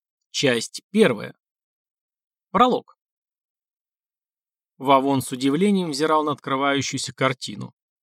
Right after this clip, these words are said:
Проклятые земли, опаснейшее место в мире, да ещё не просто пятно, а часть закрытой территории, что охраняет своим действием древний алтарь. Какому богу он посвящён, никто и не знает. А тут по этим землям спокойно гуляет существо,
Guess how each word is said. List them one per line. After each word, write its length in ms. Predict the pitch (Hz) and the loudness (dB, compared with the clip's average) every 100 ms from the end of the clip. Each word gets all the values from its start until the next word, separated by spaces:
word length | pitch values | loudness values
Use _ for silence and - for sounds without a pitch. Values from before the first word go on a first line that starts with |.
| _ _ - | _ _ 0
Проклятые 560 | 147 139 139 - 143 | 2 2 0 0 0
земли, 380 | 147 214 175 113 | 2 2 0 0
опаснейшее 680 | 120 139 127 - 131 147 143 | -2 0 0 0 -4 -2 0
место 320 | 143 - 151 | -2 -2 -4
в 80 | 165 | -2
мире, 340 | 190 127 113 _ _ | 0 0 -4 _ _
да 140 | - 147 | -2 0
ещё 180 | 143 180 | 0 -4
не 120 | 170 | -4
просто 360 | - 233 - | -2 -4 -4
пятно, 460 | 160 165 - 147 120 | -12 -12 -6 -4 -4
а 120 | 143 | -4
часть 340 | 135 - 165 139 | -4 0 0 0
закрытой 460 | 143 - 180 165 | -4 -2 -4 -4
территории, 560 | - 170 175 254 233 123 | -4 -6 -4 0 2 2
что 200 | - 123 | -2 -4
охраняет 480 | 117 131 131 131 117 | -2 0 0 0 -2
своим 320 | - 123 120 | -2 -2 -2
действием 460 | 120 196 - 185 127 | -2 -4 -4 -6 -2
древний 380 | 120 117 120 | 0 0 0
алтарь. 480 | 139 190 - 117 131 _ _ _ _ _ _ _ - | 0 -2 -4 -6 -6 _ _ _ _ _ _ _ -4
Какому 340 | 202 302 269 | 0 4 4
богу 320 | 170 208 196 | 4 4 4
он 80 | 190 | 0
посвящён, 580 | - - 185 - 190 180 | -2 -6 -4 -2 -2 -2
никто 280 | 185 - 262 | -4 0 2
и 60 | |
не 120 | 233 | 4
знает. 400 | 147 117 233 - - _ _ _ _ | 2 -2 -4 -6 -12 _ _ _ _
А 160 | - 131 | 0 2
тут 280 | - 190 - | 2 -4 0
по 80 | 131 | 2
этим 320 | 127 151 127 | 2 0 -4
землям 360 | 127 185 143 | 0 0 0
спокойно 520 | 120 - 123 180 160 135 | -2 -2 -4 -2 -4 -2
гуляет 320 | 143 156 143 | 2 2 2
существо, 640 | - - 208 - 156 117 | -4 -6 -6 -8 -8 -8